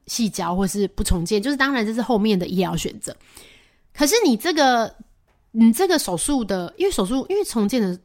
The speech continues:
自体是比较贵的，你自体的手术费啊，你还是要付。因为很多人好像就是觉得，诶，手术如果失败好像不用付手术费，其实不是诶，因为医疗它不是一个买卖，它就是医疗行为，所以是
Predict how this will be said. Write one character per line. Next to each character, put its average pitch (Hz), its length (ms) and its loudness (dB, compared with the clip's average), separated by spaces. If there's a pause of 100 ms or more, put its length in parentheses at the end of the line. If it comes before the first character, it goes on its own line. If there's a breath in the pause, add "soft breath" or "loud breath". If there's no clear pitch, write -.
(160)
自 294 180 -2
体 185 120 -2
是 180 140 -6
比 175 60 -10
较 165 140 -8
贵 - 320 -8
的， - 140 -20 (920)
你 233 80 0
自 349 200 -2
体 262 140 2
的 180 120 -2
手 175 200 -4
术 240 160 -4
费 196 300 -2
啊， 175 180 -10
你 190 140 -6
还 190 160 -4
是 233 160 -4
要 190 180 -2
付。 180 300 -6 (880 soft breath)
因 415 120 2
为 453 40 2
很 262 140 2
多 226 180 2
人 190 260 0
好 175 160 -6
像 240 300 -2
就 220 100 -2
是 220 240 -4
觉 185 160 -6
得， 185 120 -8
诶， - 160 -10
手 208 200 -8
术 277 260 -6 (400)
如 226 120 -8
果 240 100 -2
失 220 220 -6
败 208 160 0
好 175 60 -6
像 208 180 0
不 185 80 -2
用 175 120 2
付 185 140 -2
手 165 200 -6 (140)
术 190 140 -4
费， - 300 -10 (320 loud breath)
其 - 140 0
实 320 160 2
不 208 200 -2
是 254 260 0
诶， 185 100 0
因 277 160 -2
为 415 160 2 (440 loud breath)
医 349 140 0
疗 262 280 0
它 208 380 -6
不 180 180 -10
是 226 220 -6
一 190 40 -4
个 180 320 -10
买 165 240 -8
卖， 190 400 -6
它 240 120 -6
就 233 100 -4
是 214 100 -4
医 196 60 -4
疗 185 180 -4
行 - 300 -12
为， - 120 -18
所 - 160 -2
以 349 40 2
是 - 180 -10